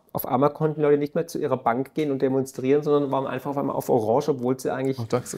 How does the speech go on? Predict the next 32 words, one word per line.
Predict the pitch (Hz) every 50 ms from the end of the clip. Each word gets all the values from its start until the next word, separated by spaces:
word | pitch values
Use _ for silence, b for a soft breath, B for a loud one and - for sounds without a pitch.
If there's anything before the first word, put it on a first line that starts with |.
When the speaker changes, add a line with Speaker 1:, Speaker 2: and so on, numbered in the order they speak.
| - - -
Speaker 2:
auch | 117 -
das | - 135
Speaker 1:
Ja, | 185 180
Speaker 2:
gab's. | - 120 117 - -
Speaker 1:
also | 156 170 208
mal, | 196 180
das | 175 170 180
ist | - 131
Speaker 2:
Ja. | 123
Speaker 1:
ganz | 117 185 214 240 -
angenehme | - 180 196 202 196 185 180 175 170
Nebeneffekte | 160 160 170 156 - - 160 180 180 - 185 170 165 - - 170
Speaker 2:
Ja. | 160 151 131
Speaker 1:
und | 147 151 147
deswegen | 147 - 156 156 156 156
war | 151 147
das | 151 147
so | - 147
ein | 139 -
Testballon | - 160 165 - - 170 143 143 143 135
meiner | 123 123 131 156 135 -
Ansicht | - 135 139 139 143 139 - -
nach. | 127 127 135 135 -
Aber | - 135 139
ich |
bin | - 147 143
gespannt, | 147 - 139 135 127
was | 131 - - -
du | 156 156
natürlich | 170 165 165 - 156 143 151 147
sagst, | - 156 156 156 - - -
ne? | 135 147